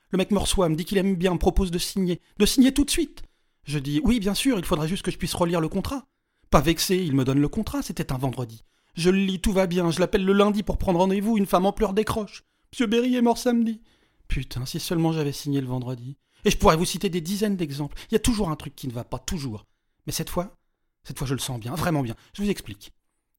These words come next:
Je passe devant une commission qui doit attribuer une bourse d'écriture. Mais attention, pas une bourse de rien du tout. Non, un gros projet sur vingt-quatre mois avec plein de partenaires, des retombées automatiques. Ils ont déjà validé mon projet. Tout ce qu'ils veulent, c'est,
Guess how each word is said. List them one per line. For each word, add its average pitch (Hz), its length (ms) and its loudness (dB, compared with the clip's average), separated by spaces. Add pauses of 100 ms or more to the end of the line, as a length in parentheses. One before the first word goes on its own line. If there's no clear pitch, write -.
Je 165 80 -4
passe 196 220 2
devant 180 180 2
une 170 80 0
commission 175 460 -2
qui 202 120 -10
doit 147 140 -2
attribuer 151 320 -4
une 160 160 0
bourse 156 200 2
d'écriture. 131 520 -8 (180)
Mais 170 60 0
attention, 190 380 0
pas 170 160 -2
une 151 100 0
bourse 165 200 -2
de 143 40 -4
rien 131 160 -4
du 151 140 -8
tout. 185 160 -8 (260)
Non, 165 140 2
un 127 60 -4
gros 151 180 0
projet 190 320 0
sur 127 180 -8
vingt-quatre 156 400 -4
mois 175 140 -2
avec 139 200 -6
plein 185 140 -2
de 156 60 -6
partenaires, 196 500 -2
des 151 80 -6
retombées 165 280 -4
automatiques. 196 600 -4 (460)
Ils 156 160 -4
ont 156 40 0
déjà 170 360 -2
validé 135 300 -4
mon 135 120 -2
projet. 120 320 -6 (280)
Tout - 80 -4
ce - 80 -4
qu'ils 180 240 -2
veulent, 202 180 2
c'est, 135 260 -4